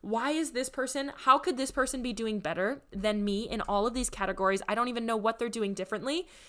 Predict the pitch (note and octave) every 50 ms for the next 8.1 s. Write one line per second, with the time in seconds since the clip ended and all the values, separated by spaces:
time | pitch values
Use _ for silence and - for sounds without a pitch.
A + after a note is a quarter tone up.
0 | - - - A3+ A#3 A3+ - B3 B3 C4 - - G#3 F#3+ F3+ F3 F3 F#3+ - -
1 | - B3 - - A#3 C4+ C4+ C4 - - A#3 G#3+ F#3 E3+ D#3 E3+ - - _ _
2 | - - - A3+ G3 A3 G#3+ - G#3+ G#3 G3+ - - G3 F#3+ - G3 - - F#3
3 | F#3 G3+ - - F3 D#3+ D3+ A2 - - - - F#3+ F#3 - F#3+ G3+ G#3 E3 G3+
4 | - - - - A3+ G#3+ A3 A3+ - A3 A3 G3 F#3+ E3+ D#3+ - - G#3 - -
5 | - - - G#3+ - A3+ G#3+ - G3+ G3 G3 G3 - F3+ F#3 G#3 - - - F3
6 | F3+ G3+ G#3 - - F#3 F3+ F3+ F3 F3 - - - - - A#3 A3+ A3+ - -
7 | G3+ G3+ G#3 - - A#3+ A3+ A3+ E3+ F#3+ G#3+ G#3 - F#3+ F#3 - - A3 B3+ D#4
8 | E4+